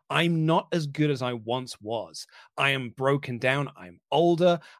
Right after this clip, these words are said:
I need to learn, can I still go? Which means he's having then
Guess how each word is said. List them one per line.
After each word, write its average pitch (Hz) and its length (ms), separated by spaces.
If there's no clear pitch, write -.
I 127 120
need 151 300
to 165 100
learn, 139 500
can 156 240
I 160 140
still 139 380
go? 131 320
Which 160 240
means 220 240
he's 160 180
having 208 320
then 110 280